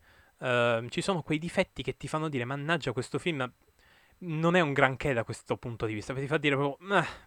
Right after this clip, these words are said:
dai, ma perché non hanno fatto bene questo lato? Sarebbe stato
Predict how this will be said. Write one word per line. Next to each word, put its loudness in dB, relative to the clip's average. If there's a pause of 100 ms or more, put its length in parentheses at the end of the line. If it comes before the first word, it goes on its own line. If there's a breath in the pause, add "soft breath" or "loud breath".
(280 loud breath)
dai, 8 (920 soft breath)
ma 2
perché 8
non 2
hanno 2
fatto 4
bene 6
questo -2
lato? 8
Sarebbe 0
stato -2